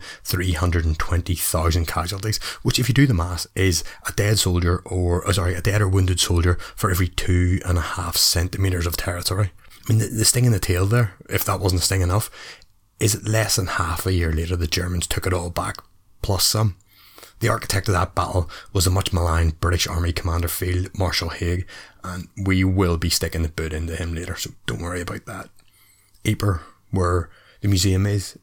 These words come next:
is the largest town in West Flanders, and was pretty much in conflict for the whole of the war, getting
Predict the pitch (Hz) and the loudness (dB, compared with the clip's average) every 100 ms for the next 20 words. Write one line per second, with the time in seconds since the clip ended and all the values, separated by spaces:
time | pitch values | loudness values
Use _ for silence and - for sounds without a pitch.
0 | - 95 90 98 92 95 92 - 85 85 | -4 0 0 0 0 0 0 -2 0 0
1 | 87 - 82 92 95 - - 110 95 120 | 0 -4 -4 -6 -8 -10 -6 -2 2 4
2 | 113 - 98 - 90 - 95 - - - | 4 2 -2 0 0 0 -2 -4 -14 -20
3 | - - - 90 - 110 95 95 85 85 | -20 -6 -2 -2 0 2 4 4 4 0
4 | 85 87 90 - - 120 110 | 0 -2 -2 -6 -4 0 0